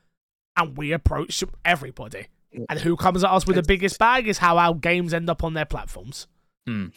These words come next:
Speaker 2: Yeah. Yeah.
Speaker 1: I, I do
Speaker 2: Um,
Speaker 1: think
Speaker 2: that
Speaker 1: it's stupid of Xbox, though. 'Cause
Speaker 2: Yeah,
Speaker 1: Final
Speaker 2: to
Speaker 1: Fantasy
Speaker 2: drop
Speaker 1: is one of those titles that you should drop stupid amounts of money on. So,
Speaker 2: I,
Speaker 1: yeah.
Speaker 2: I wonder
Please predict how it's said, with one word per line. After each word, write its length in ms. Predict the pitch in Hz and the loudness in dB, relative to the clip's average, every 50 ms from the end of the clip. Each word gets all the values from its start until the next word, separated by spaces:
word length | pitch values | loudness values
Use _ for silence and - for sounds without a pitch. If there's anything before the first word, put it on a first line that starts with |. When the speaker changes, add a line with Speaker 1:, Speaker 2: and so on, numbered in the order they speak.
| - - - | -20 -14 -10
Speaker 2:
Yeah. 240 | 131 123 113 104 - - _ _ _ _ _ _ _ _ _ _ _ _ _ _ _ _ _ _ - | -8 -8 -8 -10 -12 -14 _ _ _ _ _ _ _ _ _ _ _ _ _ _ _ _ _ _ -12
Yeah. 280 | 117 113 185 - 147 - | -6 -4 -4 -6 -4 0
Speaker 1:
I, 100 | - 202 | 2 2
I 20 | 208 - | 4 4
do 80 | 247 254 | 4 2
Speaker 2:
Um, 60 | 240 | 2
Speaker 1:
think 200 | - - - 202 | 2 0 0 0
Speaker 2:
that 60 | 202 | 0
Speaker 1:
it's 80 | 175 - | 0 0
stupid 440 | - - 202 226 247 - 208 180 170 | 0 2 2 2 4 4 2 0 2
of 80 | 160 | 2
Xbox, 520 | 175 208 233 202 - - 185 175 165 - - | 2 2 2 0 0 0 0 0 0 -2 -2
though. 260 | 160 147 180 240 - - - - - - _ _ _ _ _ _ _ _ _ _ _ _ _ _ _ _ _ _ - | 2 4 4 4 4 0 -8 -14 -20 -20 _ _ _ _ _ _ _ _ _ _ _ _ _ _ _ _ _ _ -2
'Cause 160 | - 190 - | 0 0 2
Speaker 2:
Yeah, 60 | - | 4
Speaker 1:
Final 220 | 202 202 202 196 190 | 4 4 6 4 4
Speaker 2:
to 60 | - | 4
Speaker 1:
Fantasy 280 | 208 202 196 190 - 214 | 2 2 2 0 -2 -2
Speaker 2:
drop 120 | 202 185 | 0 2
Speaker 1:
is 180 | 185 185 180 147 | 2 2 2 2
one 120 | 180 190 | 2 2
of 100 | 190 180 | 4 4
those 200 | 175 180 175 160 | 4 4 2 2
titles 400 | - - 196 180 170 165 165 160 | 2 2 2 4 4 2 0 0
that 120 | 139 170 156 | -2 -4 -4
you 120 | 165 175 | -4 -2
should 220 | - - 185 160 139 | 0 0 -2 -2 -2
drop 440 | - 160 170 170 160 - _ - - - _ _ _ _ _ _ _ _ | -2 0 2 2 2 0 _ -10 -12 -12 _ _ _ _ _ _ _ _
stupid 540 | - - - - 240 247 240 - - 196 180 | -4 -4 0 4 4 4 6 4 4 4 4
amounts 320 | 175 175 170 175 170 - | 4 2 2 0 -2 -6
of 80 | 156 143 | -8 -2
money 320 | 180 208 208 185 156 131 | 0 0 0 0 -4 -4
on. 200 | 120 135 170 190 - - - - - - _ _ - | -4 -4 -4 -4 -4 -10 -18 -20 -20 -20 _ _ 0
So, 300 | - 190 170 165 156 156 - - - - - _ _ _ _ - - - _ - | 2 2 4 2 0 -4 -10 -16 -20 -20 -20 _ _ _ _ -20 -18 -18 _ -10
Speaker 2:
I, 120 | - - - _ - - - 147 135 - - - _ _ _ _ _ _ _ | -10 -10 -10 _ -16 -16 -14 -14 -16 -16 -18 -20 _ _ _ _ _ _ _
Speaker 1:
yeah. 420 | 190 190 208 214 170 135 143 143 131 | -4 0 0 0 0 0 -2 -4 -2
Speaker 2:
I 40 | 127 | -2
wonder 720 | 135 143 170 190 285 208 208 208 202 196 190 180 170 | -4 -4 -4 -6 -6 -6 -4 -4 -4 -4 -6 -6 -6